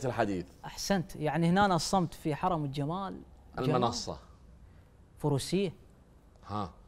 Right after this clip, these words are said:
Speaker 2: إي.
Speaker 1: يقولون تعتبر روحك خيال، يقولون هذا خيال المنصة.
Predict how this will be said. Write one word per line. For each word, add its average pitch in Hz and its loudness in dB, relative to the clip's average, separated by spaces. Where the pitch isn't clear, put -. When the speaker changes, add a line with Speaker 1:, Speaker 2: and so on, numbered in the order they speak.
Speaker 2:
إي. 139 0
Speaker 1:
يقولون 135 2
تعتبر 123 0
روحك 107 0
خيال، 117 4
يقولون 104 0
هذا 104 0
خيال 104 2
المنصة. 104 0